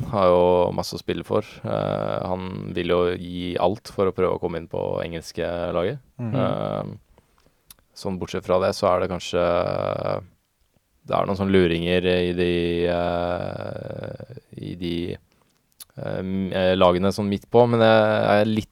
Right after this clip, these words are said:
Speaker 1: litt usikker på hvem, men, eh, gjør
Speaker 2: Ja.
Speaker 1: litt research på det, så tror jeg man har noen
Speaker 2: Niasse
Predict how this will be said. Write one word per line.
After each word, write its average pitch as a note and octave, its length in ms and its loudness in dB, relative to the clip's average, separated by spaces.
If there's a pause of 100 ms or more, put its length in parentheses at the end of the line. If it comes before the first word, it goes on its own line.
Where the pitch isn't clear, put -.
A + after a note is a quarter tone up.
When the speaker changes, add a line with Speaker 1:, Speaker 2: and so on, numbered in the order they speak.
(340)
Speaker 1:
litt - 500 -10
usikker E2+ 240 -6
på F#2+ 140 0
hvem, A#2 220 4 (180)
men, G2+ 460 -2
eh, G#2 260 -6 (400)
gjør G#2+ 120 6
Speaker 2:
Ja. F2+ 60 8
Speaker 1:
litt F#2 140 0
research F2+ 400 0
på F#2 140 -2
det, A#2 140 2
så - 180 -8
tror A2+ 120 2
jeg F2 80 2
man F2 140 -2
har E2+ 80 0
noen C#3+ 80 4
Speaker 2:
Niasse D3+ 200 4